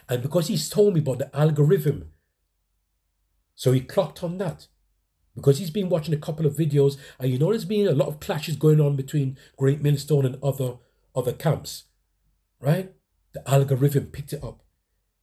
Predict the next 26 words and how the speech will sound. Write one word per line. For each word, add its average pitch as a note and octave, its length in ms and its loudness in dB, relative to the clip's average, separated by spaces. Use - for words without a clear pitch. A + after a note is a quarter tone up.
And A2 100 -4
then A#2 120 0
he A#2 60 -2
saw C3 360 0
me. C3+ 460 0
He C3+ 100 -10
saw D3+ 220 2
the A#2+ 140 -4
name D3 380 2
Great D3 220 4
Millstone. B2 540 -2
And G2+ 100 -12
then G#2+ 100 -6
he A2 80 -10
told B2 300 -2
me A2+ 60 -6
about G#2 300 -8
it. F2 160 -18
You G#2+ 60 -12
see - 140 0
how D3 80 6
the C#3 80 0
Spirit D3 460 0
moves C#3 260 2
right A2+ 460 0
around? D#3+ 420 -2